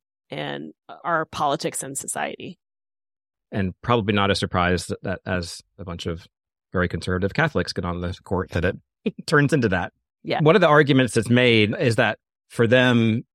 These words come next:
Speaker 2: some of the groups thinking about banning books is that reading should always be good. Like, th-, you had talked about it, sh-, reading things to challenge you. That shouldn't do that. That's not what reading is for. Reading is to make you feel good and to make you feel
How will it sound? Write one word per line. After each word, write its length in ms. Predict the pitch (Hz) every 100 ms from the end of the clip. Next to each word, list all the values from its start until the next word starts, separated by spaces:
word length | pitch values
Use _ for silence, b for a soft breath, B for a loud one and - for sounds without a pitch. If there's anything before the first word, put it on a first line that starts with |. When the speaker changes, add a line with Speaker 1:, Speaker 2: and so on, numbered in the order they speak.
| _ _
Speaker 2:
some 200 | - 151
of 60 | 139
the 40 | 117
groups 200 | 104 -
thinking 220 | 113 113
about 260 | 107 101
banning 260 | - 101 98
books 320 | 92 92 - _ _ _ _ _ _ _ _ _ -
is 220 | 110 101
that 340 | 110 104 - - _ _ _ _
reading 400 | 123 131 120 113
should 180 | - 120
always 640 | 120 117 110 104 92 - - _
be 100 | 98
good. 420 | 139 123 76 92 -
Like, 200 | 113 92 -
th-, 180 | - - -
you 100 | 170
had 80 | 123
talked 200 | 113 98
about 260 | 104 92 -
it, 140 | 147 - _
sh-, 120 | 151 - _ _ _ _ -
reading 280 | 123 117
things 180 | 110 110
to 60 | 95
challenge 500 | - 127 110 92 95
you. 140 | 92
That 180 | 92 -
shouldn't 240 | - 165
do 100 | 131 143
that. 120 | 101
That's 140 | 127
not 120 | 147
what 100 | 131
reading 180 | 131 117
is 80 | 113
for. 180 | 113 95
Reading 220 | 110 135
is 80 | 117
to 100 | 127
make 200 | 117 110
you 80 | 117
feel 160 | 120
good 260 | 104 101 98
and 120 | 95
to 260 | 90 92 90 - _ _
make 240 | 120 101 104
you 80 |
feel 320 | 95 107 92